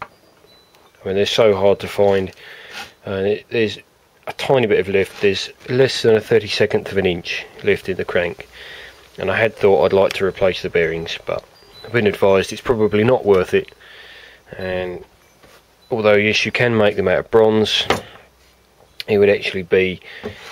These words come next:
uh, quite difficult to put all these little grooves and so on in. So, um, it would get expensive.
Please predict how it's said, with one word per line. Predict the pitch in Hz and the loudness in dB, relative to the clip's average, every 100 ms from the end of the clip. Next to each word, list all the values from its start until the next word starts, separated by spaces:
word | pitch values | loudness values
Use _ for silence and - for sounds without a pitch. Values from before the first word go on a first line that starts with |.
| - - _ - _ - | -20 -20 _ -20 _ -8
uh, | - 85 | -6 -6
quite | - 147 98 | 0 2 2
difficult | 104 - 107 107 | 0 0 -2 -4
to | |
put | - 110 | -4 -2
all | 104 | 0
these | 101 101 104 | 0 0 -4
little | 98 98 | -6 -4
grooves | 104 104 98 - | 2 2 2 -2
and | 92 | -4
so | - 90 | 0 2
on | 87 | 0
in. | 85 - - _ - - _ _ _ _ _ _ - - - | -4 -8 -20 _ -20 -20 _ _ _ _ _ _ -20 -20 -20
So, | - - - 87 87 90 | -18 -16 -10 -8 -4 -2
um, | 87 85 - _ _ _ _ _ | -2 -6 -12 _ _ _ _ _
it | 147 | 0
would | 127 | 0
get | 123 101 | 0 -2
expensive. | - - 85 - 85 - | -2 0 -2 -4 -10 -12